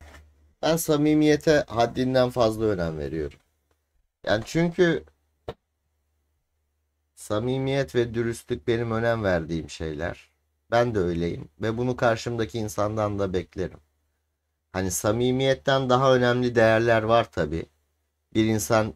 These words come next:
kötü bir şeyde de samimi olabilir. Bu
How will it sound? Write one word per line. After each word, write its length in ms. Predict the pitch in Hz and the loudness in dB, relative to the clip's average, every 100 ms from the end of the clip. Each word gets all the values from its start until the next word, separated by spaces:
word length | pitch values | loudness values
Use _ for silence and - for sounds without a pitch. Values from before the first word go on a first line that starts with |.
| _ | _
kötü 360 | - 104 - 123 | -6 -4 -2 0
bir 160 | 113 | 0
şeyde 460 | 92 117 104 101 107 | 0 0 2 2 0
de 80 | 95 | 0
samimi 480 | - 82 82 80 78 | -2 -2 -2 -4 -4
olabilir. 720 | 78 76 76 80 123 - _ _ _ _ _ _ _ _ _ _ _ _ _ _ _ - | -4 -4 -6 -8 -10 -16 _ _ _ _ _ _ _ _ _ _ _ _ _ _ _ -6
Bu 300 | 101 92 | 0 0